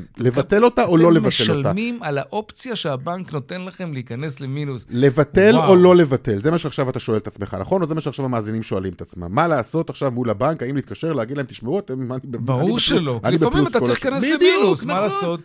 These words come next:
Speaker 2: ואז מה?
Speaker 1: ואז הם גובים ממני ריבית על המינוס. למה
Speaker 2: נכון.
Speaker 1: צריך גם עמלה? מה, לא, מה, לא, מי עמל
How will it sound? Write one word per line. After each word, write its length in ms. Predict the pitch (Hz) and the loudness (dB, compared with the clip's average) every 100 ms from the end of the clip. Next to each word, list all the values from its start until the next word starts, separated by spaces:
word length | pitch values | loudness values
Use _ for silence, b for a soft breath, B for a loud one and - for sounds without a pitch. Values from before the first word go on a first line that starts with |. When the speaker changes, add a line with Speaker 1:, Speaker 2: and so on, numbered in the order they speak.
| - | -6
Speaker 2:
ואז 220 | 175 220 | -4 -2
מה? 220 | 190 160 165 _ _ | -4 -6 -6 _ _
Speaker 1:
ואז 360 | - 160 247 285 | -6 -2 -2 -2
הם 80 | 262 | -4
גובים 300 | 196 180 302 | -2 -2 -4
ממני 260 | 277 247 | -2 -2
ריבית 380 | 214 214 175 330 | -2 -4 -4 -4
על 100 | 285 | -2
המינוס. 480 | 254 285 339 160 107 | -4 -6 -6 -8 -4
למה 140 | - | -2
Speaker 2:
נכון. 60 | 262 - | 0 -2
Speaker 1:
צריך 120 | - | -4
גם 140 | 285 | -4
עמלה? 440 | 269 247 247 285 143 120 | -2 0 0 -2 -4 -6
מה, 60 | |
לא, 120 | 165 | -6
מה, 400 | 190 185 262 262 247 | -2 -2 0 -2 -2
לא, 240 | 196 254 233 | -2 -2 -2
מי 200 | 226 262 | -6 -4
עמל 380 | 220 262 285 | -2 0 -2